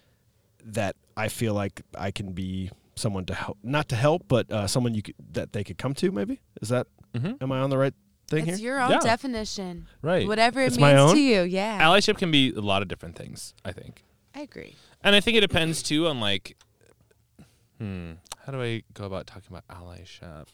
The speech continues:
Speaker 1: <laughs>
Speaker 2: It is, it is complicated, and I think, like, in so many ways, like, and maybe this is a bigger question to you, maybe 'cause you, as a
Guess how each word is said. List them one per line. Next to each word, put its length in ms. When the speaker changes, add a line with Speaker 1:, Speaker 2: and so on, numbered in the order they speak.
Speaker 1:
<laughs> 100
Speaker 2:
It 140
is, 140
it 140
is 120
complicated, 560
and 80
I 60
think, 400
like, 200
in 140
so 120
many 160
ways, 360
like, 300
and 320
maybe 360
this 200
is 420
a 80
bigger 240
question 400
to 120
you, 120
maybe 260
'cause 240
you, 400
as 200
a 220